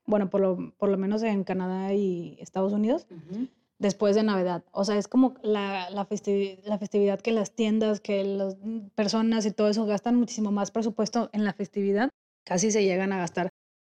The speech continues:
Speaker 1: el país como seis millones de dólares en, en este
Speaker 2: Sí.
Speaker 1: día.
Speaker 2: Es que es mucha decoración.
Speaker 1: Es mucha fe-, o sea, y no, y esto nada más es en dulces y en, todavía no tomaban en cuenta la decoración, simplemente en dulces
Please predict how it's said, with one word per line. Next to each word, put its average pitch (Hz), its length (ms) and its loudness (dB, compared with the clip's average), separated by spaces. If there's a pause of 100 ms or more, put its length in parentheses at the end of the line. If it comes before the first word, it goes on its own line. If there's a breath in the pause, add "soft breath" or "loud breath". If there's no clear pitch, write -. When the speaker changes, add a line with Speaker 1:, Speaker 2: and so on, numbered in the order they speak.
Speaker 1:
el 196 140 2
país 185 320 2
como 202 240 2
seis 190 280 2
millones 190 440 2
de 185 80 2
dólares 170 420 0
en, 170 240 -12 (140)
en 190 160 -2
este 180 260 -2
Speaker 2:
Sí. 170 100 -2
Speaker 1:
día. 156 200 -8 (220)
Speaker 2:
Es - 100 -20
que 170 80 -8
es 170 60 -6
mucha 185 320 -4
decoración. 160 680 -4
Speaker 1:
Es 190 60 -4
mucha 196 240 2
fe-, 262 140 -4 (100)
o 214 80 0
sea, 208 160 0
y 240 80 2
no, 262 240 4
y 226 100 2
esto 220 180 2
nada 285 180 6
más 269 180 4
es 277 100 4
en 262 160 6
dulces 233 540 4
y 226 60 -2
en, 185 600 -6
todavía 220 240 2
no 233 580 2 (180)
tomaban 208 280 0
en 214 60 0
cuenta 208 260 0
la 202 80 4
decoración, 180 400 -4
simplemente 254 400 4
en 262 160 6
dulces 214 560 2